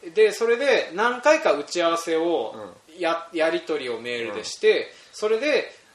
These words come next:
Speaker 2: なんとなく報酬としてこのぐらいのものを送りますっていう風にやったら、
Speaker 1: うん。うん。
Speaker 2: そこから返事が途絶えて、音沙汰なしっていう
Speaker 1: うん。
Speaker 2: やつだった。
Speaker 1: まあ、それは、まあ、しゃあないな。
Speaker 2: しゃあないなっていうね。
Speaker 1: うん。
Speaker 2: うん。だから、その、ね、やっぱその、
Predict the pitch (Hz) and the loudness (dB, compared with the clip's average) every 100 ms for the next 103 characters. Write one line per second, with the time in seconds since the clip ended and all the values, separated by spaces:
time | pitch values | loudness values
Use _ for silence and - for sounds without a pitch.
0 | - 175 180 214 262 220 185 175 180 165 | -8 -6 -4 -2 0 0 0 -2 -4 -6
1 | 156 185 - 147 147 147 147 147 160 175 | -4 -4 -6 -8 -6 -6 -6 -8 -4 -4
2 | - 139 139 143 214 220 175 170 170 160 | -4 -8 -10 -8 -8 -6 -6 -6 -6 -4
3 | 160 175 208 247 202 - - - - 170 | -4 0 2 4 2 0 -12 -14 -8 -6
4 | 180 226 226 170 151 147 135 131 131 120 | 0 2 2 0 -6 -6 -6 -6 -6 -4
5 | 170 160 113 - 135 - 131 120 113 139 | -2 -2 -2 -8 -12 -12 -10 -10 -8 -6
6 | - - 113 98 92 92 - 110 117 95 | -6 -6 -14 -12 -16 -18 -20 -12 -10 -10
7 | 110 131 156 143 123 107 110 - 131 - | -8 -2 0 2 0 -2 -8 -6 -8 -8
8 | 107 101 151 147 110 101 135 156 110 101 | -8 -8 -8 -10 -12 -8 -8 -8 -10 -18
9 | 113 135 - 101 110 107 98 _ - - | -16 -18 -18 -20 -20 -20 -20 _ -20 -20
10 | - - - 156 139 127 135 127 123 120 | -20 -20 -16 -12 -10 -12 -14 -16 -14 -14
11 | 113 110 _ _ _ - _ _ _ _ | -14 -18 _ _ _ -20 _ _ _ _
12 | _ _ _ _ - 135 139 135 131 - | _ _ _ _ -20 -16 -14 -14 -14 -14
13 | - 113 123 110 107 101 | -14 -14 -14 -14 -16 -16